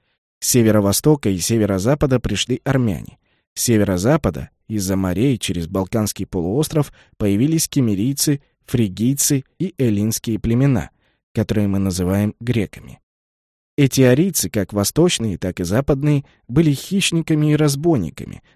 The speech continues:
нападали на границы и грабили города. Все эти племена были родственны и схожи между собой. Это были выносливые пастухи, обратившиеся в разбойников.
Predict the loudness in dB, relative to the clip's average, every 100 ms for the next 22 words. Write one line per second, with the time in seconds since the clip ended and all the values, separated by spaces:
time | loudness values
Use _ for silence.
0 | -8 -4 0 2 4 4 2 2 2 2
1 | 0 -2 -2 0 0 2 0 2 2 2
2 | 0 -8 -16 _ _ _ _ _ -4 2
3 | 2 2 -2 -2 0 0 2 2 2 0
4 | 0 0 0 0 -2 -2 -4 -6 -4 -2
5 | -2 -2 -4 -4 -4 -2 -2 -4 -10 _
6 | _ _ _ _ _ -2 0 2 2 2
7 | 2 2 2 0 -2 -2 -6 -6 -10 -4
8 | -2 -2 _ -6 -4 -2 -2 -4 -4 -4
9 | -4 -4 -4 -4 -6 -10 -12 -20 -20